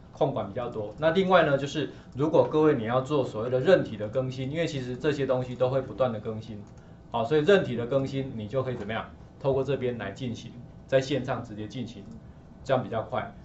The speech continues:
另外呢，在这边现在其实还有两个我没有抓进来的，就是在这里也有模拟器。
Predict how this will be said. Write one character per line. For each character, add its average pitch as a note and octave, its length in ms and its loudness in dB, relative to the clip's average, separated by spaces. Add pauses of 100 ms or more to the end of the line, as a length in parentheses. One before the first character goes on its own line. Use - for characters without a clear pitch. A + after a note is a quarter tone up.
(120)
另 G#3+ 180 4
外 G3+ 220 10
呢， D3+ 280 4 (400)
在 F3+ 200 8
这 F3+ 180 6
边 C3+ 320 2 (240)
现 E3+ 320 4
在 D#3 300 8
其 C#3+ 180 -6
实 C#3 140 -2
还 C3 100 0
有 C#3 100 4
两 G#2+ 240 0
个 A2+ 100 -6
我 G#2+ 120 -6
没 B2 120 -4
有 A#2+ 100 -4
抓 B2 180 0
进 B2+ 180 -6
来 F#2+ 160 -8
的， - 160 -8 (140)
就 C#3+ 140 -2
是 C3+ 220 -4 (260)
在 F#3 160 10
这 F#3 160 4
里 B2 140 -2 (640)
也 D3 180 4
有 B2+ 320 6
模 B2 180 -2
拟 A#2+ 140 -2
器。 B2 300 -8